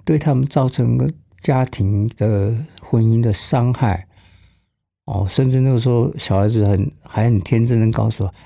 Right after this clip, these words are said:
：“哎呀，没关系啦，都过去了。”就还，小孩子这，就是这么单纯。哦，那，那时候对他们的认罪受洗，我会心里头，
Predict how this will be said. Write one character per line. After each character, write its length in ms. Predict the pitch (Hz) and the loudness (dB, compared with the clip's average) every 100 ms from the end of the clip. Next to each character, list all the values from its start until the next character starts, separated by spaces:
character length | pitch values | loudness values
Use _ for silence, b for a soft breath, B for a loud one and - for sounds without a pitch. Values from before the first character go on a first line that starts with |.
| B - | B -10
：“哎 100 | - | -8
呀， 240 | - - - | -8 -6 -4
没 80 | |
关 180 | 127 180 | 0 0
系 200 | 175 185 | 0 -2
啦， 200 | 175 - _ - | -4 -6 _ -4
都 120 | 147 | -4
过 220 | - 156 | -2 -4
去 260 | - - 101 | -4 -6 -6
了。” 180 | 90 - B B B B B B | -6 -10 B B B B B B
就 120 | - 143 | 0 2
还， 180 | 120 | 0
小 200 | 113 - | -2 -2
孩 120 | 135 143 | 0 0
子 180 | 147 | -2
这， 140 | 165 170 | -4 -2
就 180 | - 160 | 0 0
是 80 | |
这 220 | 151 - 160 | 0 2 2
么 80 | 131 | 2
单 300 | 131 123 127 | 0 0 -2
纯。 340 | - - - - - _ B B B B B | -6 -8 -8 -10 -20 _ B B B B B
哦， 260 | - 95 90 B B B B | -6 -6 -6 B B B B
那， 160 | 190 196 | 0 2
那 160 | 196 | 2
时 140 | 165 170 | 2 -2
候 60 | |
对 180 | 160 165 | 0 0
他 160 | 156 151 | 2 2
们 140 | 139 | 2
的 240 | 147 135 117 | 0 0 2
认 260 | 147 143 | 2 2
罪 160 | 147 135 | 2 0
受 240 | - 151 | 2 0
洗， 160 | 113 - | 0 -2
我 120 | 92 | 0
会 220 | 131 147 - _ | 0 0 -4 _
心 320 | - - 196 156 | -6 0 0 2
里 0 | |
头， 320 | 104 95 | 2 0